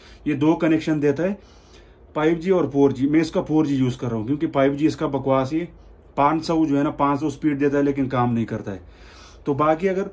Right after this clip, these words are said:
YouTube, Facebook के लिए ले रहे हैं तो वो अलग बात है, लेकिन इस टीसी सबसे बेस्ट है, हर जगह पे बेस्ट है। जैन बकवास, टोटल पैसा वेस्ट। तो please don't buy this one,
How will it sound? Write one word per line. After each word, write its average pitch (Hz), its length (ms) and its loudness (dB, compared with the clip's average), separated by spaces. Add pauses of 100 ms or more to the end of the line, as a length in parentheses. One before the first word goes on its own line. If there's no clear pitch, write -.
(340)
YouTube, 165 280 -2
Facebook 175 400 -2
के 185 80 -2
लिए 170 100 -2
ले 165 80 0
रहे 165 100 2
हैं 175 100 0
तो 175 80 -2
वो 143 100 6
अलग 127 200 4
बात 107 240 -6
है, 101 100 -10 (500)
लेकिन 160 320 0 (100)
इस 147 220 -4
टीसी 175 280 -4
सबसे 175 560 -8
बेस्ट 135 380 -4
है, 110 100 -6
हर 131 140 -2
जगह 113 220 -8
पे 107 120 -8
बेस्ट 104 300 -10
है। 101 80 -16 (540)
जैन 170 340 2 (220)
बकवास, 117 480 -4
टोटल 151 260 -4
पैसा 131 320 -2
वेस्ट। 113 340 -4 (640)
तो 131 80 -10
please 160 320 0
don't 135 320 0
buy 123 240 0
this 123 240 -4
one, 156 180 0